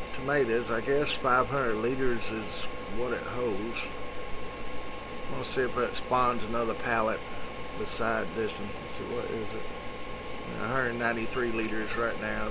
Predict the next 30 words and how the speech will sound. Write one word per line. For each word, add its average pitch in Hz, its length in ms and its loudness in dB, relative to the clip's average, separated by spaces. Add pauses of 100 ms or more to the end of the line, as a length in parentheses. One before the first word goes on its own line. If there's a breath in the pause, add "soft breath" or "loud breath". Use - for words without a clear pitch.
so 117 80 2
it'll 113 120 2
be 113 120 0
a 110 40 2
little 110 180 2
bit 104 200 -2
before 110 400 2
it - 60 -2
spawns 117 380 0
another 113 300 2
one. 117 140 0 (1600)
But 170 100 4
yeah, 196 220 6 (180)
uh, 139 540 6
I 131 160 10
also, 165 440 6 (160)
I 117 60 2
wanna 131 300 2
put 143 340 4
a 139 100 4
shed 180 360 2
in 110 140 4
here 113 200 6
too. 151 340 6 (1200)
Oh, 208 160 4 (760)
oh, 196 220 4 (540)
look 170 160 2
at 202 40 6
there, 277 200 6
folks. - 420 2